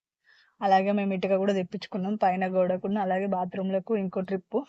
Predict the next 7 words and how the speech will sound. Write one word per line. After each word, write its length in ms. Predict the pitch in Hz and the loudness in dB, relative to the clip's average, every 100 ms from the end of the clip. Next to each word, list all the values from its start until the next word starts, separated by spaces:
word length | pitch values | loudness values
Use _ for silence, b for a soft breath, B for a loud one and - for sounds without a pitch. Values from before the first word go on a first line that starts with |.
| _ _ _ _ _ _ _ _ _ _ _ - | _ _ _ _ _ _ _ _ _ _ _ -8
మట్టి 260 | 214 190 226 | -4 -4 -2
ఇటుకనే 320 | 208 220 226 | 0 4 4
పెడుతున్నాం 480 | 220 202 202 190 190 196 | 4 2 0 -2 0 -2
మేమైతే. 420 | 196 196 190 233 | -2 -4 -4 -2
పైన 280 | 214 196 202 220 277 240 208 185 _ _ _ | 2 2 2 0 0 -2 -4 -10 _ _ _
స్లాబ్ 280 | - 208 202 | 0 2 4
పైన 200 | 220 214 | 4 4